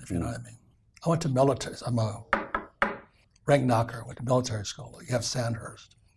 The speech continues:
Speaker 1: So I went to military school, flew for the Marine Corps. We're mission driven.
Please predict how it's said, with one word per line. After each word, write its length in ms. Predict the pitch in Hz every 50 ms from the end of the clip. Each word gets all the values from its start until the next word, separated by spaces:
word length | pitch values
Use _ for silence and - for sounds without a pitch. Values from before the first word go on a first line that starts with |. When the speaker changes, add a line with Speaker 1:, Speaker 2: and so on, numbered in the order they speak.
| _ _ -
Speaker 1:
So 100 | - 139
I 40 |
went 100 | 127 123
to 80 | - 110
military 460 | 117 113 117 117 113 - 120 113 117
school, 340 | - - - - - - - _ _ _ _ _ _
flew 240 | - - - 151 139
for 160 | 120 - 143
the 60 | 113 113
Marine 320 | 113 113 120 120 120 117
Corps. 340 | 117 - - - - - - - -
We're 80 | -
mission 380 | 113 120 131 139 - - 110 110
driven. 320 | 101 - - - - -